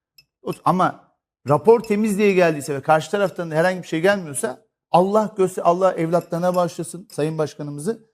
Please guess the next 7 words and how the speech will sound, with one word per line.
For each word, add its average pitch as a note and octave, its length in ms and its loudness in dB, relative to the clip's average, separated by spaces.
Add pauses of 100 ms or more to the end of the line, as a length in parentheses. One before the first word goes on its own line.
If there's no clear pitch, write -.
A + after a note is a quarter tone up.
(120)
Çok A#3+ 220 4
şükür, - 280 -12
çok G#3+ 220 0
sevindim. D#3+ 560 -4 (200)
Raporları D#3+ 500 0
temiz, A3+ 420 -2
tertemiz. A3 600 -2